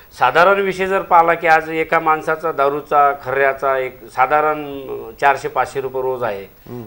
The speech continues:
Speaker 1: आणि महिन्याचा दहा पंधरा हजार रुपये लोक तसा खर्च करतात व्यर्थ.
Speaker 2: हम्म.
Speaker 1: मी माझ्या महिन्याचे चार पाच हजार रुपये जर समाजसेवेसाठी, समाजाच्या कामासाठी खर्च करेल,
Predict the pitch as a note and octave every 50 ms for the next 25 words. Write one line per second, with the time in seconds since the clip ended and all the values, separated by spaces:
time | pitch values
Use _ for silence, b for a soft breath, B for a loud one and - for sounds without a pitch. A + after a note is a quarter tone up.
0 | A2 - B2+ D3 E3+ F3+ F3+ F3+ F3+ F#3 F#3 F#3 F3+ F#3+ E3+ D#3+ D#3 D#3+ D#3 F3
1 | E3+ E3+ E3 D#3 C3+ B2+ C#3 C#3+ D3+ D#3 E3+ E3 E3 E3 D#3+ E3 - D3 B2 D#3
2 | D#3 D3 D3 C#3+ C3 - D3 C#3 C#3 B2+ C3 C3 B2 C3+ C#3+ D#3 C#3+ - - B2
3 | A2 - - - _ - B2+ B2 A2+ G#2 A2 - D3 D#3+ F3 F3 F3 F3 F3 F3+
4 | F3+ F3+ F#3 F#3 F#3 F3+ F3+ F3+ - F3 D#3+ D#3+ - F3+ E3+ C#3+ B2 B2+ C#3+ D#3
5 | D#3+ E3 F3 E3+ F3 E3 B2+ - C#3+ D3 D#3+ D#3+ D#3 - E3 D#3 D#3+ D#3 D3+ D#3
6 | D3+ D3+ D#3+ C#3 - C#3 C#3 D3 D3 D3+ D3+ D3 D3+ D#3 D3+ C#3+ - C3 C3+ D3
7 | D3+ D3 D3 D3 D3 D3+ - - B2+ B2 - D3 - C#3 C#3+ D3 C#3+ A2+